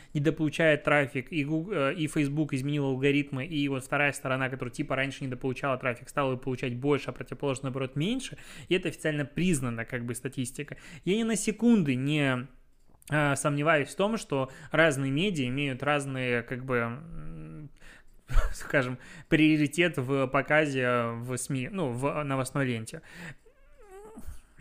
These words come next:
Там даже, в принципе, ну, вот, если разбирать работу алгоритма, в принципе, есть люди, которые с большей степени переходят по ссылкам, и есть люди, которые меньше переходят по ссылками,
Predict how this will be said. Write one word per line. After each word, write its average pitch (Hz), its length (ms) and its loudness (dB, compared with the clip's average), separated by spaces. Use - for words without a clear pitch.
Там 226 160 4
даже, 220 200 2
в - 40 -6
принципе, 226 380 -2
ну, 165 260 -2
вот, 135 280 -2
если 160 320 0
разбирать 156 440 0
работу 156 480 0
алгоритма, 160 460 -2
в - 60 -14
принципе, 190 400 -4
есть 151 160 0
люди, 151 180 0
которые 123 360 -2
с 117 80 -6
большей 190 300 -2
степени 202 500 -4
переходят 180 460 -4
по 156 80 -2
ссылкам, 156 380 -2
и 131 60 -2
есть 147 180 -4
люди, 175 240 0
которые 135 220 -2
меньше 127 320 -2
переходят 123 400 -6
по 123 100 -4
ссылками, 139 440 -8